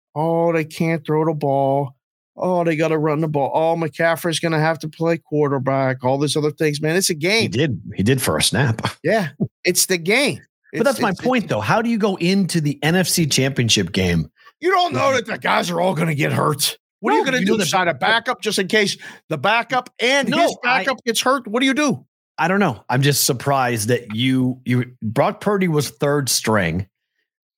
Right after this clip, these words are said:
Speaker 2: and Garoppolo was at the game. And he, I mean, I don't know. I was, I was just surprised that that's how they had to handle that quarterback position, the most important position in the game.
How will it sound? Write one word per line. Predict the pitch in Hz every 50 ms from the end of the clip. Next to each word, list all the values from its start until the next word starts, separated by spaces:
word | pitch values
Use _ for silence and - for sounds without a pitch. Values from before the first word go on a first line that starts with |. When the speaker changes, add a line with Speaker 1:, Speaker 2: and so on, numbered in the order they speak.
| _ _ _ _ -
Speaker 2:
and | - 131 131 127 120 117 117 - -
Garoppolo | - 123 143 160 180 156 165 156 151 135
was | 123 104 123
at | 135 170 160 -
the | 190
game. | 139 110 110 107 98 101 104 107
And | 95 113 113 110 - - - -
he, | - 113 110 113 - - - - -
I | 107 113
mean, | 127 127
I | 143
don't | 156 180
know. | 226 220 127
I | 120
was, | 120 131
I | - 127 131
was | 131 135 127 131
just | 139 175 170 -
surprised | 175 156 - - 156 151 156 165 175 180 147
that | 160 147 123
that's | 127 127 127 139 131 - -
how | 131 123 123 123
they | 120 123 120 110
had | 110 117 117 113 117
to | 110
handle | 101 117 117 110 110 110 101
that | 104 104 107 - - -
quarterback | - 110 107 104 98 101 101 98 - -
position, | 92 92 87 - 80 80
the | 85
most | 90 87 -
important | 101 95 90 - - - 208 208 - 196 202 175 -
position | - - 175 - - 156
in | 147
the | 139 135
game. | 120 127 120 107 90 85 78 71